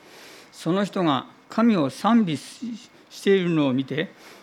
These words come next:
驚き呆れました。人々が怪しむほどに奇跡が起こったのです。十節です。この人がペテロとヨハネにつきまとっているうちに、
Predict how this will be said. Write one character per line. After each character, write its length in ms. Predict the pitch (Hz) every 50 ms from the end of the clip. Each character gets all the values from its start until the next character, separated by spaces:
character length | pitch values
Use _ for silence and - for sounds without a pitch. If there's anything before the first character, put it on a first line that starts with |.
| - _ -
驚 340 | 147 147 175 214 214 208
き 240 | 208 - - 151 139 -
呆 240 | 151 139 131 - 156
れ 100 | 160 156
ま 120 | 151 143
し 80 | 139 -
た。 100 | - - _ _ _ _ - - _ _ _ _ _ _ _ _ - - - - - - - - - - - _ _ _ _ _ _ _ _ _
人 240 | - - - 190 185
々 240 | 180 165 175 160
が 80 | 147 147
怪 240 | 139 139 151 175 175
し 120 | - -
む 180 | 185 180 175 160
ほ 120 | 156 151
ど 200 | 143 156 180 269 - _ _ _ _ _ _ _ -
に 180 | 156 170 240 - - -
奇 200 | - - - 185
跡 200 | 180 - - 175
が 140 | 185 190
起 80 | 160 135
こ 80 | 151 165
っ 40 | 165
た 140 | - - 143
の 100 | 131 120
で 120 | 120 110
す。 160 | - - - - - - _ _ _ - _ _ _ _ _ _ _ _ - - - - - - - - - - _ _ _ _ -
十 160 | - 151 180
節 460 | 180 - - 180 147 - - - - 147
で 100 | 135 120
す。 280 | - - - - - - - - _ _ _ _ _ _ _ _ _ _ _ - - _ - - - - - - - - - - - _ _ _ _ _ _ _ _ _ _ _ _ _ _ -
こ 120 | - 175
の 120 | 196 240
人 180 | 226 - - 226
が 140 | 196 180 165
ペ 140 | - 214 220
テ 120 | 214 220
ロ 120 | 190 180 156
と 60 | 151
ヨ 180 | 147 156 165 165
ハ 100 | 170 160
ネ 120 | 147 135
に 100 | 127 117
つ 140 | - - -
き 120 | - -
ま 160 | 240 269 254
と 120 | - - 240
っ 20 | 233
て 180 | 240 - 185
い 80 | 147 139
る 100 | 127 131
う 40 | 123
ち 140 | - 147
に、 200 | 131 139 180 233